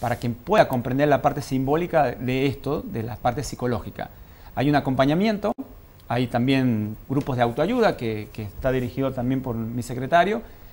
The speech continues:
que él como experiencia puede contarlo en primera persona.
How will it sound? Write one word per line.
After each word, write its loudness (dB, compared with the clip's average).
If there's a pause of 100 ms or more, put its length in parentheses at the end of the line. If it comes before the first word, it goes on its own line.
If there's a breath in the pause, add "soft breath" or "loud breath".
(100)
que 2
él 2
como 0
experiencia 4
puede 2
contarlo 0
en 0
primera 0
persona. -8